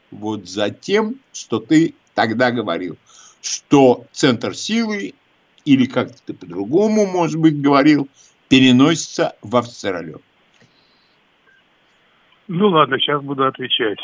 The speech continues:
Speaker 2: А, ну, начинаю, как всегда, традиционно с мантры. А, в Неньке идет, э, военно-полицейская и продолжается эта операция.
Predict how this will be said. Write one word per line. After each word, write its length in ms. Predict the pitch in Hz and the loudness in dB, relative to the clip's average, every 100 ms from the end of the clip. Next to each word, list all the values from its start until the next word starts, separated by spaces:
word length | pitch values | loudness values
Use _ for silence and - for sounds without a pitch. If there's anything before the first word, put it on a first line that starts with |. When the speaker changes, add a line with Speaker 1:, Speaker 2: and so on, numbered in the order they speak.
| - 120 | -8 -2
Speaker 2:
А, 520 | 110 110 113 113 113 | 4 6 8 6 6
ну, 120 | 131 | 4
начинаю, 540 | 147 147 - 170 208 190 | 2 2 2 4 6 4
как 160 | 147 | 0
всегда, 300 | - 135 135 | -2 -2 0
традиционно 680 | 165 139 120 - 139 170 131 | 2 0 -2 -2 2 2 2
с 120 | - | 0
мантры. 420 | 117 113 107 107 98 _ _ _ _ _ - - - - - | 4 4 2 -6 -8 _ _ _ _ _ -14 -12 -12 -14 -4
А, 760 | 110 110 110 110 107 110 110 | 2 4 4 6 4 4 4
в 140 | 110 127 | 2 2
Неньке 600 | 156 143 120 131 123 123 | 4 4 0 -2 -2 -4
идет, 300 | 123 123 110 - | -2 -2 -2 -6
э, 40 | 113 | -4
военно-полицейская 1500 | 110 113 113 117 113 110 107 117 110 - 113 101 - 104 | -2 -2 0 2 2 -2 -2 -4 -4 -6 -8 -8 -10 -8
и 40 | 104 | -6
продолжается 800 | 113 107 107 98 104 98 - 101 | -4 -2 -4 -4 -6 -8 -10 -12
эта 200 | - 98 | -8 -10
операция. 760 | - 110 143 180 - 170 165 | -8 -2 0 0 -2 -2 -2